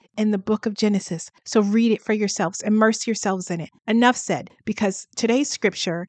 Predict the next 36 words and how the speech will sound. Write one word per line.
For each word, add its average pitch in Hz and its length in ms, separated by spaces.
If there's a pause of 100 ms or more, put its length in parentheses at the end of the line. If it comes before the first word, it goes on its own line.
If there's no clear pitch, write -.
(100)
you 240 120
know, 240 80
I 202 180 (260)
thought, 202 260
"How 214 300
do 294 160
I 196 300 (120)
make 196 400
this 185 600 (100)
into 202 680 (220)
a 208 60
weight 220 280
loss 180 480
episode?" 180 500 (240)
Because 226 300
most 220 400
of 226 100
you 220 120
are 202 100
here 202 320
to 202 160
hear 254 260
about 190 300
how 202 140
to 202 80
get 190 160
your 190 100
freedom, 190 460
how 226 240
to 208 80
walk 185 440
in 208 80
absolute 190 480
freedom, 190 380
how 214 200
to 175 140